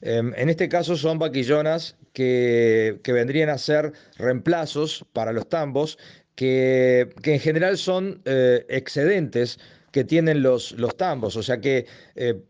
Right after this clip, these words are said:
es una categoría de difícil colocación en, en nuestro país. Eh, entonces, esta salida es realmente muy interesante, muy importante. El, les cuento que, te cuento que, em,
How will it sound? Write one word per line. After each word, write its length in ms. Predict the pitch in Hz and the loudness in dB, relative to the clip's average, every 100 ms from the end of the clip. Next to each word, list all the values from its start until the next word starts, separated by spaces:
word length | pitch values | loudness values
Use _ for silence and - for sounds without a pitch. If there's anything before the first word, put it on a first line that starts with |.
| _ - | _ -12
es 380 | - - 147 | -6 -2 -2
una 260 | 170 160 143 | 0 0 0
categoría 560 | 135 139 139 147 160 151 | -2 0 2 4 4 4
de 80 | |
difícil 420 | 131 110 175 165 160 | 0 -4 -6 -4 0
colocación 760 | 135 123 120 117 147 151 160 - | 0 0 -2 -2 0 0 -2 -4
en, 480 | 127 123 113 110 101 | -2 0 -2 -6 -6
en 200 | 110 113 | -4 -2
nuestro 300 | 127 - 117 | -2 -2 -2
país. 440 | 113 156 165 - - | 0 0 0 -4 -6
Eh, 180 | 117 110 | -4 -2
entonces, 500 | 104 135 139 127 - - - - | -2 -2 -2 -4 -6 -20 -20 -6
esta 220 | 151 165 | -4 -2
salida 540 | 151 139 147 160 165 170 | -2 0 2 4 2 0
es 120 | 131 | -2
realmente 680 | 135 131 139 131 147 143 - | -2 -2 -2 -2 -2 -2 -4
muy 380 | 120 127 156 175 | -4 2 4 4
interesante, 640 | 143 117 117 120 123 98 | 2 2 2 0 -4 -2
muy 220 | 120 147 139 | 0 0 0
importante. 680 | 113 107 113 98 85 85 - - - - | 0 -2 -2 -4 -6 -12 -12 -20 -20 -12
El, 800 | - 120 123 123 127 123 120 - | -2 2 4 4 4 0 -4 -4
les 160 | 123 127 | -2 0
cuento 380 | 165 175 185 143 | 2 2 2 2
que, 520 | 160 156 147 139 110 | 4 6 4 2 0
te 80 | 131 | -2
cuento 340 | 160 170 170 | 0 0 0
que, 680 | 151 151 139 131 127 117 120 | 0 2 2 2 2 2 2
em, 680 | 120 113 110 107 101 98 | 2 -2 -2 0 0 0